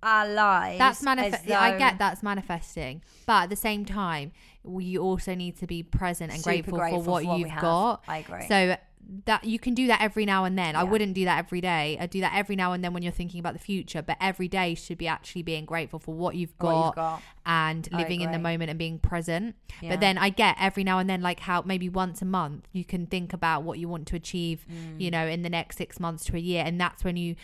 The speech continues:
Speaker 2: you envision it as if it was happening.
Speaker 1: That's true.
Speaker 2: Yeah?
Speaker 1: I like that challenge to
Speaker 2: Well,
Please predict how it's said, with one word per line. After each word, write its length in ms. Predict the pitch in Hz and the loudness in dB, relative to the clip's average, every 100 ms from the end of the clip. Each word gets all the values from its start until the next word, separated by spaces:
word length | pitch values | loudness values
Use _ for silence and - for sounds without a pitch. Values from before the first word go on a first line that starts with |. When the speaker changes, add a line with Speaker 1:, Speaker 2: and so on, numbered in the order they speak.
| - - | -20 -6
Speaker 2:
you 240 | 185 175 | -2 0
envision 420 | 165 170 175 175 165 | 0 0 -2 0 -2
it 60 | |
as 140 | 151 165 | -2 -2
if 120 | - | -4
it 80 | 147 | -6
was 120 | 160 | -4
happening. 480 | 190 175 180 143 139 | -2 -2 -2 -4 -6
Speaker 1:
That's 260 | 214 240 - | -8 -8 -14
true. 320 | 254 240 180 165 | -12 -10 -4 2
Speaker 2:
Yeah? 220 | 165 170 | 4 4
Speaker 1:
I 40 | 233 | 2
like 140 | - | -2
that 180 | 208 - | -4 -4
challenge 600 | - 190 180 175 170 - | -4 -4 -6 -10 -14 -14
to 120 | - | -4
Speaker 2:
Well, 300 | 170 165 170 | -4 -4 -6